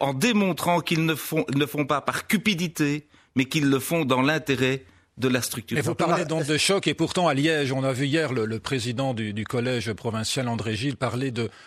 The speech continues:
Speaker 2: de simple brouhaha. On a un peu le sen-, le sentiment, l'impression de, que tout le monde n'a pas pris la, la mesure de la gravité des faits.
Speaker 1: Écoutez, si vous lisez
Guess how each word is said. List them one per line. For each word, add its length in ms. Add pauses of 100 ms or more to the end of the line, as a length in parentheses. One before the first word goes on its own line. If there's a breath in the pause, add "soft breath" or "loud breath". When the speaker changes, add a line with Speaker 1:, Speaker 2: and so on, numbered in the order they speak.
(120 loud breath)
Speaker 2:
de 100
simple 460
brouhaha. 560
On 120
a 60
un 60
peu 80
le 60
sen-, 300
le 340
sentiment, 500
l'impression 640
de, 160 (400 loud breath)
que 80
tout 200
le 60
monde 200
n'a 100
pas 140
pris 200
la, 100
la 120
mesure 480
de 60
la 100
gravité 420
des 140
faits. 360
Speaker 1:
Écoutez, 260
si 140
vous 120
lisez 560